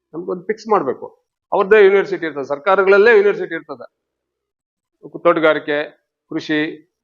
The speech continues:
ರೇಷ್ಮೆ, ಇವೆಲ್ಲ ಎಷ್ಟು ಖರ್ಚು ಬರುತ್ತೆ ಅಂತ ಅವ್ರಿಗೆ ಗೊತ್ತಿದೆ. ನಾವು ಇದಕ್ಕಿಂತ ಅವ್ರದ್ದು,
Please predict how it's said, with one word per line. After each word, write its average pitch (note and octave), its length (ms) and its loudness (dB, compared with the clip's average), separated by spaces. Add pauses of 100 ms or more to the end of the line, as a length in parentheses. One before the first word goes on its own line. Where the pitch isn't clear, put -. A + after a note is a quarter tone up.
(220)
ರೇಷ್ಮೆ, D3 720 0
ಇವೆಲ್ಲ G#3+ 220 0
ಎಷ್ಟು F3 280 0
ಖರ್ಚು A#3 240 0
ಬರುತ್ತೆ A#3 240 0
ಅಂತ G#3 100 -2
ಅವ್ರಿಗೆ F3+ 160 0
ಗೊತ್ತಿದೆ. F#3 560 -8 (2000)
ನಾವು F3+ 200 4 (1120)
ಇದಕ್ಕಿಂತ E3+ 320 -2
ಅವ್ರದ್ದು, F3+ 400 2